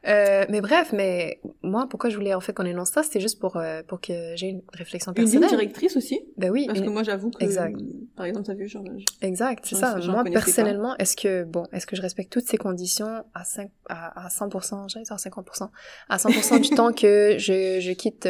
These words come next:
Speaker 1: mon domicile ? Je pense pas.
Speaker 2: Je pense
Speaker 1: Je
Speaker 2: pas non
Speaker 1: pense
Speaker 2: plus.
Speaker 1: pas.
Speaker 2: Je pense pas non plus.
Speaker 1: Mais ça,
Speaker 2: Subhanallah.
Speaker 1: Inch'Allah, ça va être une invitation, en fait, euh,
Speaker 2: Oh.
Speaker 1: à nous toutes.
Speaker 2: On fait ça ?
Speaker 1: Yes.
Speaker 2: On se fixe, euh,
Speaker 1: Bismillah.
Speaker 2: Inch'Allah. Ok, alors, toutes celles qui nous écoutent,
Speaker 1: Mhm.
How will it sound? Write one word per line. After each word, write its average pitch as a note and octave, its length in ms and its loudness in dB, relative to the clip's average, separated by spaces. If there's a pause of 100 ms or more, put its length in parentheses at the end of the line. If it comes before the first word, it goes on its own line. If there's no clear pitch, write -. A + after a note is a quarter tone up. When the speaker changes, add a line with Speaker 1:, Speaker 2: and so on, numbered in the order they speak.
Speaker 1:
mon F#3 120 -2
domicile ? F#3 500 0 (480)
Je - 140 2
pense - 240 -2
pas. E3 100 -6 (680)
Speaker 2:
Je G#3 40 -10
pense F#3+ 220 -8
Speaker 1:
Je - 100 -2
Speaker 2:
pas - 40 0
non G#3+ 60 -4
Speaker 1:
pense G3+ 180 -2
Speaker 2:
plus. - 40 -12
Speaker 1:
pas. G3+ 220 -6
Speaker 2:
Je F#3 160 -10 (100)
pense G3 220 -14
pas G3+ 140 -12
non G#3 160 -16
plus. - 180 -20
Speaker 1:
Mais F#3 380 0
ça, - 60 -4 (120)
Speaker 2:
Subhanallah. C4 80 0
Speaker 1:
Inch'Allah, G#3+ 320 0
ça G3+ 140 0
va F#3 60 0
être - 140 -6
une G3 100 -2
invitation, F#3+ 460 -4
en G#3+ 60 -4
fait, - 300 -8
euh, F3 220 -6
Speaker 2:
Oh. E3+ 300 -4
Speaker 1:
à F#3 120 -6
nous F#3+ 80 -6
toutes. D#4 320 -8 (320)
Speaker 2:
On G#3 80 -8
fait G3+ 100 -6
ça ? A3 260 -6 (460)
Speaker 1:
Yes. F#3 460 -8 (120)
Speaker 2:
On G#3+ 120 -6
se - 100 -12
fixe, A3 300 -8
euh, G3+ 240 -6 (360)
Speaker 1:
Bismillah. F#3 420 -4
Speaker 2:
Inch'Allah. A3 500 -6
Ok, A3+ 160 -2
alors, F#3+ 380 -6 (240)
toutes A#3 140 -10
celles A#3+ 180 4
qui A3+ 140 -6
nous G#3 160 -4
écoutent, C#4 360 -4
Speaker 1:
Mhm. G3+ 340 -2